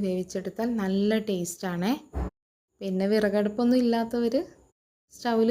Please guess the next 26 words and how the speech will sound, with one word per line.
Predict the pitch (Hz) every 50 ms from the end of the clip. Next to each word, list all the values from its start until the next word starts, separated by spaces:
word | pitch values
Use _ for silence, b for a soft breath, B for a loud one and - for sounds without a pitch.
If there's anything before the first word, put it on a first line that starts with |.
| 247
വേവിച്ചെടുത്താലും | 254 247 247 240 240 262 233 240 - 247 247 254 269 311 311
കുഴപ്പമൊന്നുമില്ല. | 311 247 208 190 - - 247 254 269 277 269 233 214 220 247 269
പക്ഷേ | 240 - - 254 254 285 285 b b b b b b b b _ _
വിറകടുപ്പിൽ | - 220 214 220 233 220 233 226 254 254 254 247
വേവിച്ചെടുക്കുന്ന | 240 226 214 226 220 226 - 233 220 214 214 220 208 220 254 285 262 233
ഈ | 226 226
വരട്ടിന് | 226 202 185 180 - - 208 226 254 247
ഒരു | 240 240 240
പ്രത്യേക | 220 196 208 - - 226 220 220 226 247 226 233
ടേസ്റ്റ് | 214 190 185 180 - - 294 330 - -
കൂടുതലുണ്ട്. | 247 220 190 180 180 185 175 170 170 165 165 170 175 - - _ _ _ - _ _ _ _ _ _ _ -
ഇനി | 294 311 302 285 262
ഞാനിതിലോട്ട് | 233 208 208 202 196 190 190 196 190 240 226
ഒരു | 233 233
എട്ട് | 226 226 - 226 220
പത്ത് | 214 208 214 208 196
അല്ലി | 185 190 196 190 185
വെളുത്തുള്ളി | 185 180 180 180 - - 208 190 190 190 220 - - - _ _ _ _ _ _ _ _ _ _ -
ചേർത്ത് | 240 220 208 202 208 214 208 202
കൊടുക്കുന്നുണ്ട്. | 190 185 185 190 185 185 185 202 240 294 302
വെളുത്തുള്ളി | 254 226 226 - 226 226 233 233 220
മുഴുവനായിട്ടുമാണ് | 214 208 208 208 214 220 220 214 208 190 208 214 208 202 196 208 208
ഇട്ട് | 208 208 208 196
കൊടുക്കുന്നത്. | 190 180 175 - 180 180 180 180 175 202 240 311 339 - - _ _ _ _ _ _ _ _ _ -
ചതച്ചെടുക്കേണ്ട | 233 220 226 220 - 262 247 226 226 233 233 220 214 214 214
ഒന്നും | 214 220 254